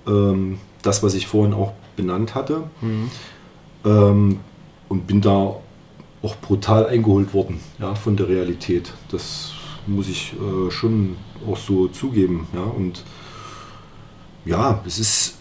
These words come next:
Speaker 1: jetzt nicht so, dass mich das, ähm, befriedigt, was da so im Moment, äh, abläuft. Aber das beziehe ich mal mehr auf mich auch. Ja, also das sehe ich auch schon sehr selbstkritisch. Also da, ähm,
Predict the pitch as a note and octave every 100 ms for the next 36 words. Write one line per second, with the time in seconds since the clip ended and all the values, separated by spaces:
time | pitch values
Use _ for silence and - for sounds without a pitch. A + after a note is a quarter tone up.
0 | - - - - - - - A#2 A#2+ -
1 | C3 - C3 B2 A#2 B2 A2 B2 A2+ -
2 | - A2+ G#2+ G#2+ G#2+ G#2+ G2+ - - -
3 | G#2 B2 B2+ G2+ - F#2+ - G2+ F#2+ G2+
4 | G2+ F#2+ F#2 G2 G2 - - G2+ F#2+ G#2+
5 | G#2 G2 F2+ - G2+ G2+ G2 - - G#2+
6 | G#2 A#2+ A#2+ G#2+ G#2+ G2+ A#2+ A#2+ - G2+
7 | F2 - - - - - F#2 F2+ F#2+ -
8 | G2+ G2 - - - G2+ - - G2 F#2+
9 | - F#2 F#2 G#2+ - - F#2 F2+ F2 -
10 | G#2 F2 F2+ F2 F2+ F#2 F2 F2 - -
11 | - - - - - - G2 F#2+ F#2 F2+